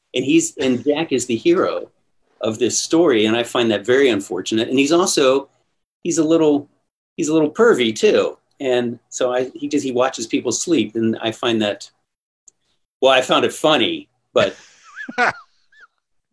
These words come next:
Speaker 1: that aside, that was, that was just a perk. Oh, this one.
Speaker 2: Here we
Speaker 1: Okay,
Speaker 2: go.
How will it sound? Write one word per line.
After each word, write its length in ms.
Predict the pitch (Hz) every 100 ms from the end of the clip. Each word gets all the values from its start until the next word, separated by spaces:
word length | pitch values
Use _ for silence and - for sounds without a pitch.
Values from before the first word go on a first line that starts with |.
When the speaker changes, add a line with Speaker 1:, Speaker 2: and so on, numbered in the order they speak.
| -
Speaker 1:
that 240 | 131 123
aside, 580 | - 123 104 98 92 - _ - - _ _ _ _ _ _ _ _ -
that 160 | 170
was, 220 | - -
that 180 | - 185
was 180 | 151 143
just 220 | 147 139
a 40 | -
perk. 420 | - 120 95 - _ _ _ _ - -
Oh, 240 | 151 117
this 220 | 113 143 -
one. 120 | -
Speaker 2:
Here 180 | 135 127
we 60 |
Speaker 1:
Okay, 60 | 107
Speaker 2:
go. 140 | 95